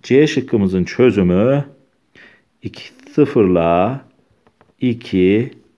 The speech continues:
kapalı arada. D şıkkındaysa beş bölü iki, üç bölü iki ve bir noktalarında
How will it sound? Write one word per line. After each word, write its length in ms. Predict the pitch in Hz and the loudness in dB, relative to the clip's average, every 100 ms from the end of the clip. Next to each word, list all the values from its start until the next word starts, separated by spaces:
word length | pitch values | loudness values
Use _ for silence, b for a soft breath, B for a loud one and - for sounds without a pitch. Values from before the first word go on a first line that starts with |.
| _ _ | _ _
kapalı 640 | - 127 - - 95 120 123 - _ - | -6 -6 -2 -2 -2 -2 -6 -16 _ -20
arada. 320 | - - _ _ B B B B B _ | -20 -20 _ _ B B B B B _
D 240 | 127 214 262 | 0 2 2
şıkkındaysa 1000 | 220 - 208 220 202 - 101 90 - _ _ _ _ _ _ _ | 0 0 2 2 0 -2 -4 -4 -8 _ _ _ _ _ _ _
beş 360 | 123 156 220 - | 0 2 2 2
bölü 180 | 208 202 | 2 4
iki, 340 | 170 - 151 | 0 0 -2
üç 240 | 185 196 | -2 -2
bölü 180 | 196 190 | 0 2
iki 260 | 190 185 214 | 0 0 2
ve 220 | 208 208 | 2 2
bir 200 | 247 226 | 0 2
noktalarında 960 | 202 170 165 151 139 131 117 113 180 | 0 0 0 2 0 0 0 -2 -4